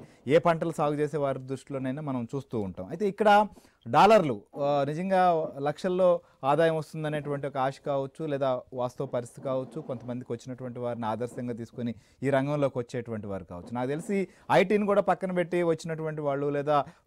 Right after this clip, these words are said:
work from home వచ్చినప్పుడు ఐటీతో పాటు ఇవి చేసుకుంటున్నటువంటి చాలామంది యువ రైతులు కూడా ప-, పంట పొలాల్లో కనిపిస్తున్న పరిస్థితుల్లో ఈరోజు ఉన్నాయి. కానీ ఇంత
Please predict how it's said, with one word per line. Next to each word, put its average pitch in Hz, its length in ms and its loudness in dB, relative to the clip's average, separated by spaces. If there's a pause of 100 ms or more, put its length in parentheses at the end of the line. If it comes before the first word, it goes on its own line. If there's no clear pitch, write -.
work 156 260 4
from 185 160 0
home 175 140 -2
వచ్చినప్పుడు 160 440 -4
ఐటీతో 156 380 0
పాటు 151 240 -4
ఇవి 143 240 -2
చేసుకుంటున్నటువంటి 147 720 -4 (180)
చాలామంది 151 500 -2 (220)
యువ 147 120 4
రైతులు 156 320 2
కూడా 147 360 2 (280)
ప-, 139 140 6
పంట 143 260 0
పొలాల్లో 139 380 0
కనిపిస్తున్న 120 440 -6
పరిస్థితుల్లో 127 500 -4
ఈరోజు 120 320 0
ఉన్నాయి. 90 220 -10 (280)
కానీ 262 300 6 (640)
ఇంత 180 200 2